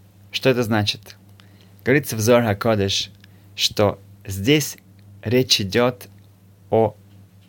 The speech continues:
моах велев, наш разум и наше сердце. Мы делаем какие-то потрясающие, хорошие дела.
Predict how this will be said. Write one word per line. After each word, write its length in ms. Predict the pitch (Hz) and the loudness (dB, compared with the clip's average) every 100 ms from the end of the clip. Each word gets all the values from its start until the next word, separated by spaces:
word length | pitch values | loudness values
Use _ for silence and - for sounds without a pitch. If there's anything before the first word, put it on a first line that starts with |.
| - - - - | -20 -20 -20 -10
моах 680 | 110 123 127 131 143 - - _ - | -4 2 4 4 2 -2 -18 _ -6
велев, 380 | 104 110 101 98 - - - _ - - - | -2 2 0 -2 -12 -20 -20 _ -20 -20 -12
наш 300 | 104 104 - | -4 -2 -2
разум 640 | 101 117 135 135 156 165 - - _ | 0 2 2 0 -4 -6 -10 -20 _
и 60 | 117 | -4
наше 260 | 117 113 | -2 -4
сердце. 540 | 104 113 98 - - - - _ _ _ - - - - - - - _ _ _ _ - - - | -2 0 -2 -4 -18 -18 -20 _ _ _ -20 -20 -20 -20 -20 -20 -20 _ _ _ _ -20 -16 -4
Мы 340 | 123 156 - - - _ - - - - - - | 0 0 -2 -12 -20 _ -20 -20 -20 -20 -16 -6
делаем 460 | 110 139 147 120 - - - | 0 0 0 -4 -10 -20 -18
какие-то 420 | 107 117 113 113 | -12 -8 -6 -6
потрясающие, 720 | 110 120 110 131 123 117 117 | -6 -6 -4 -2 -2 -2 -6
хорошие 480 | - 117 113 - 104 | -6 -4 -2 -2 -4
дела. 320 | 98 98 98 | -2 -4 -4